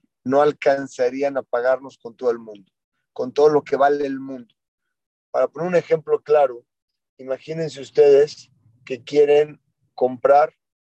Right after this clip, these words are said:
una máquina de Coca-Cola, una máquina de aguas,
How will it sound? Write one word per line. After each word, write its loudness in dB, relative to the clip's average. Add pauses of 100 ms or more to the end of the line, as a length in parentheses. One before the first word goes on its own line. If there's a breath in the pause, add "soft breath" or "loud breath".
(380)
una -8
máquina -8
de -4
Coca-Cola, -6
una -14
máquina -8
de 0
aguas, -2